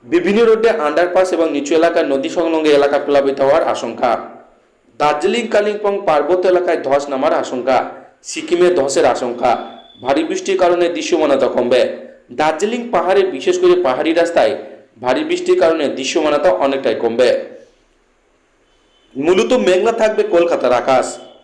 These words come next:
বিক্ষিপ্তভাবে দু এক পশলা হালকা থেকে মাঝারি বৃষ্টি। বজ্রবিদ্যুৎ সহ বৃষ্টি হবে, বৃষ্টি না হলে অস্বস্তি থাকবে। বাতাসে জলীয় বাষ্প পরিমাণ বেশি,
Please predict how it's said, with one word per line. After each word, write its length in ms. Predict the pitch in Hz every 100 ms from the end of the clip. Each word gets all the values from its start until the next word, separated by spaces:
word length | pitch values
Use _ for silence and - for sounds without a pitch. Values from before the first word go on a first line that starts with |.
| _ - 113 -
বিক্ষিপ্তভাবে 640 | 160 - 220 220 214 190 190
দু 120 | 143 147
এক 60 | 147
পশলা 260 | 170 165 151
হালকা 280 | 127 123 151
থেকে 200 | 139 127
মাঝারি 340 | 113 110 113
বৃষ্টি। 340 | 113 117 - 123 123 - - _ _ _ _
বজ্রবিদ্যুৎ 580 | 123 254 381 226 214 233 254
সহ 120 | 233 226
বৃষ্টি 220 | 214 - 139
হবে, 220 | 120 113 92 - - - 123
বৃষ্টি 220 | 139 143 156
না 60 | 147
হলে 180 | 151 156 143
অস্বস্তি 340 | - - 123 123
থাকবে। 240 | 117 - - - - - - -
বাতাসে 400 | 135 - 214 226 220
জলীয় 220 | 214 208
বাষ্প 160 | 208 202 185
পরিমাণ 240 | 185 175 147
বেশি, 180 | 147